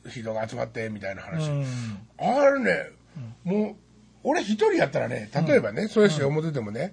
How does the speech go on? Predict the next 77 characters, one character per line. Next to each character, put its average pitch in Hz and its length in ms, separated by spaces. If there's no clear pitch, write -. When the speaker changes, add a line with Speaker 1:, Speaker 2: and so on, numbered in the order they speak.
Speaker 2:
う 151 60
ん。 139 140
Speaker 1:
絶 262 200
対 302 240
実 269 260
現 240 440
し - 140
て 294 120
い 285 60
か - 80
へ 113 120
ん 101 60
わ 92 60
け 90 60
よ。 82 80
ほ 196 60
ん 220 40
で、 254 240
Speaker 2:
う - 40
ん。 123 40
Speaker 1:
あ - 40
の、 117 240
校 277 160
長 240 160
が 208 100
ね、 190 300
Speaker 2:
う 156 60
ん。 147 80
Speaker 1:
面 185 160
白 190 140
か 160 60
っ 131 40
た 117 120
の 220 120
が、 104 260
和 165 120
歌 339 80
山 254 180
国 135 160
体 156 280
三 143 180
年 135 180
後。 110 160
Speaker 2:
は 160 100
い - 40
は 143 40
い - 40
は 98 60
い。 160 40
Speaker 1:
で、 208 300
も 220 140
う 233 40
国 190 240
体 214 180
の 247 100
曲 302 240
っ - 20
て 208 100
い - 20
う 127 40
の 110 60
が 110 80
決 269 140
ま 254 100
っ - 40
た - 120
ん 104 40
で - 60
す - 100
よ。 - 80
Speaker 2:
ほ 220 100
う。 156 180
Speaker 1:
で、 190 80
こ - 260
れ 370 100
が 320 140
ね、 202 260